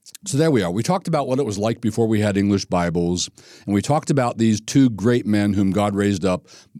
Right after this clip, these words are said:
One of them martyred, the other one just died of a stroke, John Wycliffe and William Tyndale. Now,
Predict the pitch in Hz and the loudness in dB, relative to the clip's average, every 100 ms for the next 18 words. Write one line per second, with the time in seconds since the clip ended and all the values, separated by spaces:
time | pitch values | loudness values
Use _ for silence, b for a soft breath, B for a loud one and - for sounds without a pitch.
0 | _ b b b b - 98 87 117 107 | _ b b b b -14 -4 0 2 2
1 | 101 104 107 104 95 101 104 95 92 98 | 2 4 4 2 4 2 4 2 2 0
2 | - 78 65 98 95 92 98 - 113 98 | -2 -8 -4 -2 0 0 -2 0 2 2
3 | 92 - - - 113 120 110 107 113 104 | 0 -8 -16 -4 0 2 2 0 0 0
4 | 92 85 80 - - 95 104 123 117 90 | -2 -2 -6 -16 -6 0 2 2 2 2
5 | 85 82 82 82 _ - b b b b | 2 0 -2 -6 _ -20 b b b b
6 | b - 160 151 139 135 | b -12 -6 -2 0 0